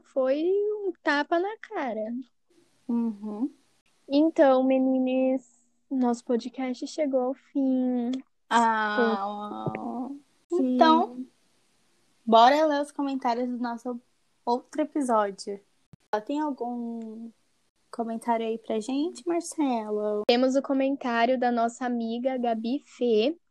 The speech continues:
Speaker 1: Ela disse que amou o nosso podcast e que ajudou muito ela nos estudos. E a gente fica muito
Speaker 2: Uhum.
Speaker 1: feliz, tá
Speaker 2: Muito
Speaker 1: bom,
Speaker 2: obrigada,
Speaker 1: Gabi?
Speaker 2: Gabi, por ter
Speaker 1: Depois
Speaker 2: enviado pra gente a mensagem. Ficou muito feliz. Ficamos felizes.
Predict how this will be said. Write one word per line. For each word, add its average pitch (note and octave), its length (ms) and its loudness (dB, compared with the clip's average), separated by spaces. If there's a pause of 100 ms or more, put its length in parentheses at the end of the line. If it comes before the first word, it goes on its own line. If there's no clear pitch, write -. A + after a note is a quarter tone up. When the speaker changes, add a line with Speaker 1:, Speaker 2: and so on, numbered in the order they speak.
(640)
Speaker 1:
Ela A3+ 220 2
disse A#3+ 280 -4
que B3+ 420 -4 (480)
amou B3+ 460 4
o - 20 2
nosso C4 320 0
podcast A#3 800 -2 (360)
e C4 100 0
que C4+ 180 0
ajudou B3+ 380 2
muito D4 460 2
ela A#3+ 280 4
nos A#3+ 220 -2
estudos. G#3+ 720 -6
E G#3 80 -4
a G#3 60 -4
gente G#3+ 220 -4
fica A3+ 220 -4
muito G#3+ 260 -2
Speaker 2:
Uhum. B3 40 -4
Speaker 1:
feliz, B3 440 -4 (120)
tá C4 80 -6
Speaker 2:
Muito A#3 140 4
Speaker 1:
bom, - 60 8
Speaker 2:
obrigada, B3 460 4
Speaker 1:
Gabi? A3+ 360 2
Speaker 2:
Gabi, B3+ 100 -6 (340)
por A3+ 140 -2
ter A#3+ 280 0
Speaker 1:
Depois A#3+ 40 0 (160)
Speaker 2:
enviado A3 240 0
pra A#3 240 -2
gente A3 520 -2
a A3 60 0
mensagem. G#3+ 840 -6
Ficou - 200 -6
muito A3+ 240 -6
feliz. - 600 -4
Ficamos G#3+ 640 2
felizes. - 600 -10